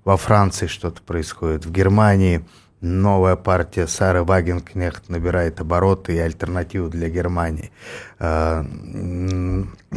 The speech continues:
происходит избирательная кампания в Соединенных Штатах, где угодно. Такое впечатление, что российские выборы — это вот совершенно отдельная тема, и здесь действительно технологии уже победили человека.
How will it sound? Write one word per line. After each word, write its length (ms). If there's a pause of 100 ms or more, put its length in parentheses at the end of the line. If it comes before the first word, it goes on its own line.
(280)
происходит 480
избирательная 420
кампания 400
в 60
Соединенных 480
Штатах, 540
где 80
угодно. 480 (280)
Такое 200
впечатление, 480
что 240
российские 560
выборы — 340
это 200
вот 220 (360)
совершенно 420
отдельная 640
тема, 540 (260)
и 80
здесь 380
действительно 760 (260)
технологии 840
уже 400
победили 600
человека. 640